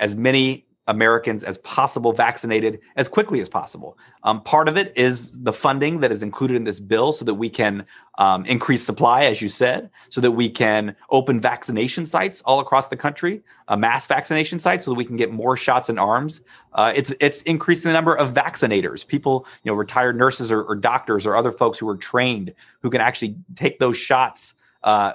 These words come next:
from the supply and get them in the arms of Americans and Ohioans. I mean, that is, um, those are the kind of provisions that are included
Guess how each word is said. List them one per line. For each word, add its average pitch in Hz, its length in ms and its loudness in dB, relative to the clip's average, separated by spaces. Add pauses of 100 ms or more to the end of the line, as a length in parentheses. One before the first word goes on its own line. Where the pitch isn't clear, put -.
from 147 180 0
the 135 60 -2
supply 127 420 2
and 104 180 -4
get 120 160 -2
them 123 120 -2
in 113 120 -6
the 107 120 -6
arms 107 320 0
of 98 80 -8
Americans 98 600 -4 (220)
and 104 100 -2
Ohioans. 98 560 0
I 107 80 -6
mean, 104 140 -6
that 131 160 0
is, 131 220 -4 (320)
um, 107 420 0 (240)
those 143 220 2
are 139 40 -12
the 139 80 0
kind 139 180 0
of 131 100 -4
provisions 127 480 -2
that 120 100 2
are 113 80 2
included 123 440 -2